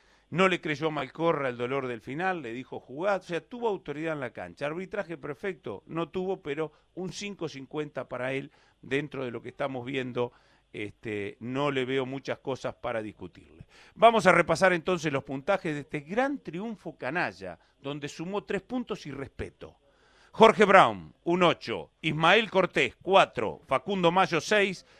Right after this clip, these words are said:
Carlos Quintana, seis cincuenta. Alan Coyote Rodríguez, salió del tres con el centro, un tres cincuenta.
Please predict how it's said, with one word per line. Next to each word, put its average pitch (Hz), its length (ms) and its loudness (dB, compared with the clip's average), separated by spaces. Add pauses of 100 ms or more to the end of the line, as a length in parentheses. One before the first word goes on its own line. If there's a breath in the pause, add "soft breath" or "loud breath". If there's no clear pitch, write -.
(260 soft breath)
Carlos 196 480 8
Quintana, 156 560 0
seis 185 280 -2
cincuenta. 170 720 -2
Alan 190 440 4 (100)
Coyote 170 380 2
Rodríguez, 156 720 0 (180)
salió 139 380 -4
del 123 120 -4
tres 151 200 -6
con 127 160 -6
el 117 80 -10
centro, 85 480 -8 (300 soft breath)
un 117 180 -10
tres 165 220 -4
cincuenta. 151 600 -4